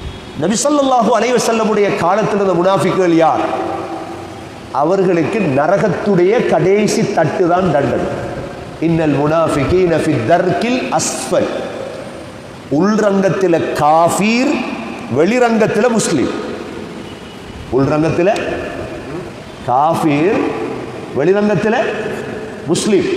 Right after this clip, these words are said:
ஸ்ரீலங்கால ஒரு அமைப்பு ஒன்று இருக்குது. அவங்க தான் இந்த இஸ்லாம் புத்தகத்துல, இஸ்லாம்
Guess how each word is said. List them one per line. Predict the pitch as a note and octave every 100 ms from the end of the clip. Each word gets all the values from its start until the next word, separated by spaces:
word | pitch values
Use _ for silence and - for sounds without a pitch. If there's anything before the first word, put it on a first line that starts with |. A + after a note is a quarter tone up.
| - - - - - -
ஸ்ரீலங்கால | F#3+ G3 F3+ F#3
ஒரு | G3
அமைப்பு | E3+ F#3+ F#3+
ஒன்று | F#3+ D3
இருக்குது. | C3+ A#2+ - - - - - - - - -
அவங்க | E3+ A#3+ A3+
தான் | G#3
இந்த | A#3+ F#3
இஸ்லாம் | - - G#3 G#3
புத்தகத்துல, | F3+ - G3+ F#3+ F#3+ F#3+ F3+ A#2+ - - - - - - - - - - - - - - -
இஸ்லாம் | F#3+ - F3 F3+ G3 F3+